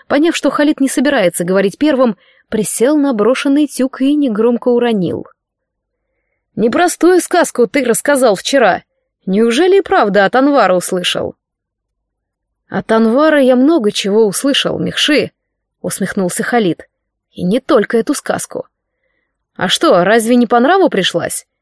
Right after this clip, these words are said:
Или за тёзку обидно?» «Чего мне обижаться?» — ответил холодной усмешкой Михши. «Мало ли среди караванщиков соколов. У каждого каравандаша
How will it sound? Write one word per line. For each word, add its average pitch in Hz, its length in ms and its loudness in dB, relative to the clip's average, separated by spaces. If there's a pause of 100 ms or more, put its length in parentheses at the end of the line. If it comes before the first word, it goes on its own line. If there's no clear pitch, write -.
(160)
Или 226 200 0
за 285 160 2
тёзку 214 400 0
обидно?» 175 500 -2 (1200)
«Чего 330 420 2
мне 349 240 4
обижаться?» — 294 760 0 (120)
ответил 180 460 -4
холодной 175 440 -2
усмешкой 208 440 -2
Михши. 208 440 -2 (640)
«Мало 349 340 2
ли 247 140 4
среди 233 360 0
караванщиков 208 760 0
соколов. - 640 -2 (460)
У 175 80 -6
каждого 247 520 0
каравандаша 226 920 0